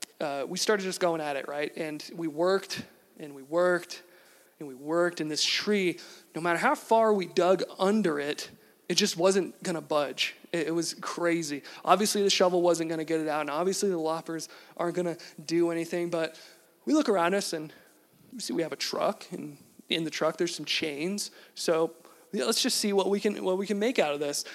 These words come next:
Um, so, so we chain up that puppy to the truck,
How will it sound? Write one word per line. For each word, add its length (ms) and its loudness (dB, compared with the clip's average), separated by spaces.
Um, 240 2
so, 320 4
so 120 4
we 120 2
chain 300 2
up 120 0
that 220 2
puppy 220 0
to 60 0
the 60 -2
truck, 340 0